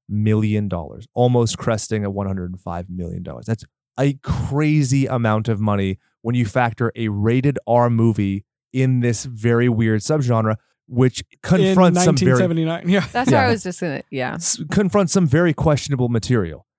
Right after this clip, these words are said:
Speaker 1: I mean, think about it. Deliverance, which involved a man getting plunged,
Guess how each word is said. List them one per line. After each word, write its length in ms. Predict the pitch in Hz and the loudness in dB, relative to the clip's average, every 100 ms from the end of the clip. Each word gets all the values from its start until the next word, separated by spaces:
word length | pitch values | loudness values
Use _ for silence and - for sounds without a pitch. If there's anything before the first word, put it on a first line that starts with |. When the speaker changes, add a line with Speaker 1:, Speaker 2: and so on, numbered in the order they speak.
| _ _ | _ _
Speaker 1:
I 60 | 147 | 0
mean, 40 | |
think 140 | 139 202 | 2 4
about 160 | 143 104 | 2 0
it. 60 | - - | -4 0
Deliverance, 760 | 165 180 180 233 208 151 143 | 2 2 2 2 2 2 2
which 160 | 151 139 | 0 2
involved 400 | 143 127 135 127 | 2 4 2 2
a 40 | |
man 280 | 131 127 123 | 2 2 2
getting 240 | 120 120 117 | 0 0 -2
plunged, 540 | 123 117 110 107 - | 0 0 0 -4 -12